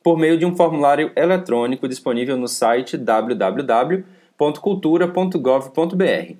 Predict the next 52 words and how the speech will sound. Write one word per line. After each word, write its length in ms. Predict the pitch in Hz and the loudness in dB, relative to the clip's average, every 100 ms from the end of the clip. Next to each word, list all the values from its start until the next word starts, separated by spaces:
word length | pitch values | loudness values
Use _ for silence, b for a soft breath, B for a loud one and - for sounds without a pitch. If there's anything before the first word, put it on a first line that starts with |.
| _ _ | _ _
Entre 220 | 165 190 202 | 0 4 2
as 160 | 180 | 2
pautas 500 | - 127 165 180 127 | 2 4 4 0 -2
estão 260 | 135 - 135 | -4 -2 2
palestras 540 | 151 117 131 - 165 | 4 4 2 0 -2
sobre 220 | 156 131 | -2 -2
o 20 | 131 | 0
mecanismo 500 | 127 139 113 110 113 | 0 0 -2 -2 -6
de 40 | |
incentivo 400 | 107 123 113 101 | -4 -6 -6 -10
fiscal, 580 | - 180 - 139 160 190 | -6 -6 0 2 2 0
o 60 | 135 | 0
Vale 220 | 127 117 | 0 0
Cultura, 640 | 127 117 127 151 160 180 B B B | -6 -6 -4 -2 -2 -4 B B B
debates 460 | 120 139 139 165 - | -2 0 2 0 0
com 100 | 165 | -2
a 100 | 143 | 0
própria 300 | 123 113 117 | 0 2 0
Comissão 420 | 123 117 113 107 | 0 -2 -2 -4
Nacional 380 | 107 107 107 98 | -4 -4 -2 -2
de 100 | 92 | -4
Incentivo 320 | 117 98 113 | -10 -8 -4
à 60 | 117 | -4
Cultura 520 | 143 - 147 165 160 | -6 -4 -2 0 0
e 60 | 160 | 0
grupos 320 | 151 165 - | 0 -2 -4
técnicos 540 | 139 139 156 151 156 | 0 0 -2 -6 -4
do 120 | 143 | -2
minc, 380 | 165 135 147 127 | -2 0 -2 -4
responsáveis 640 | 107 113 - 117 117 123 123 | -2 -2 -4 -2 0 0 -4
pela 220 | 135 127 | -2 0
Lei 180 | 120 131 | 0 -2
Rouanet. 480 | 143 160 123 180 - _ _ _ _ | -2 -2 0 -4 -6 _ _ _ _
Também 280 | 160 165 190 | 2 2 2
terá 220 | 196 175 | 2 4
uma 160 | 185 185 | 2 0
consultoria 500 | 180 185 196 156 175 | -2 0 0 2 0
individualizada 760 | 175 170 175 165 131 135 143 | 0 2 2 2 2 2 2
para 180 | 170 170 | 0 2
os 120 | 160 | 0
proponentes 720 | - 175 180 175 127 139 151 127 | 0 0 2 2 2 -2 -2 -6
de 80 | |
projetos 500 | 123 127 110 123 127 | 0 0 2 0 0
em 100 | 139 | -6
fase 300 | 135 123 120 | 0 0 0
de 100 | 117 | -2
aprovação, 680 | 147 147 143 139 - 156 175 | -2 0 0 0 0 0 0
execução 580 | 160 156 160 143 - 156 | 0 -2 -4 -6 -2 0
ou 100 | 170 | 0
prestação 560 | 170 165 160 156 156 151 | 0 -2 -2 -2 -2 -2
de 120 | 185 | -2
contas. 500 | 185 113 107 101 | 0 -2 -2 -10